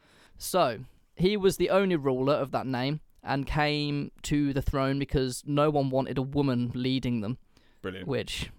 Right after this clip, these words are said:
Speaker 1: obviously, everyone was very sexist during that time. You'll find, uh, in this, um, episode, unfortunately, ladies, there are no female monarchs.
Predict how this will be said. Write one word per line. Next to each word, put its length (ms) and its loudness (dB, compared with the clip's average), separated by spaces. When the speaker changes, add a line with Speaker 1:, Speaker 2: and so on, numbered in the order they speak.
Speaker 1:
obviously, 360 0
everyone 160 -2
was 80 -4
very 100 0
sexist 480 -6
during 140 -4
that 120 -6
time. 200 -2
You'll 120 2
find, 240 2
uh, 200 4
in 220 0
this, 480 -2
um, 440 -2
episode, 640 2
unfortunately, 480 -2
ladies, 360 0
there 100 -2
are 140 4
no 280 2
female 360 0
monarchs. 440 -2